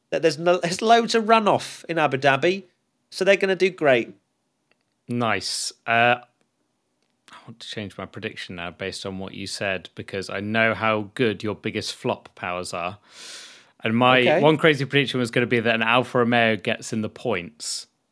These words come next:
Speaker 2: And that was, I was thinking Bottas, but now his biggest flop, he has no hope in hell. So,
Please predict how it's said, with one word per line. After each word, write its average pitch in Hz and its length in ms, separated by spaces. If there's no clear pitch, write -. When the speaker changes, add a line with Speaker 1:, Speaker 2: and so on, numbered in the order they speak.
Speaker 2:
And 104 100
that 107 140
was, 107 300
I 120 60
was 104 140
thinking 107 340
Bottas, 95 640
but 107 140
now 113 220
his 107 200
biggest 98 380
flop, 104 220
he 98 60
has 95 200
no 104 380
hope 95 320
in 98 100
hell. 95 320
So, 85 380